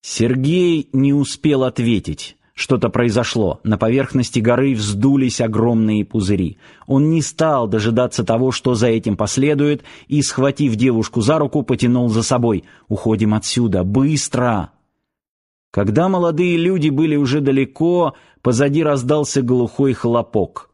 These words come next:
Не удержавшись, Сергей оглянулся. Вздымающаяся над городом чёрная гора исчезла, окутавшись облаком густого дыма.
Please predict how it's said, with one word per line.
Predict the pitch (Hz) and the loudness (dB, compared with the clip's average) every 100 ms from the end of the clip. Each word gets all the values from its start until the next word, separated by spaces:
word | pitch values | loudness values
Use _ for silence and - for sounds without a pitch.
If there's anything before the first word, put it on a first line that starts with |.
| _ _ _ - | _ _ _ 0
Не | 117 131 | 2 2
удержавшись, | 123 113 110 107 156 151 - 139 120 - - _ | 2 0 0 0 0 -2 -2 -2 -2 -6 -16 _
Сергей | - 120 110 120 135 135 | -4 -2 0 2 0 0
оглянулся. | 120 107 117 120 113 95 - - 50 - _ _ _ - | -2 0 2 2 0 -2 -6 -12 -14 -18 _ _ _ -8
Вздымающаяся | 90 87 110 110 143 165 156 156 139 - 131 143 127 135 | -6 0 2 2 2 0 0 0 -2 -2 0 0 0 -2
над | 127 117 | 0 -2
городом | 107 123 139 131 123 117 | 0 2 2 0 0 -2
чёрная | - 127 127 123 120 117 | 0 0 2 0 0 0
гора | 107 113 117 110 | 0 0 0 -2
исчезла, | - - - 139 147 123 135 135 123 - - - | -4 -8 -2 0 0 0 0 0 -2 -6 -18 -6
окутавшись | 113 - 127 113 - 110 - | -4 -2 -2 -2 0 -2 0
облаком | 131 127 127 120 120 104 | 0 2 0 0 0 0
густого | 110 - - 123 117 113 | -2 -2 -2 0 2 0
дыма. | 104 123 104 92 73 | 0 2 2 0 -4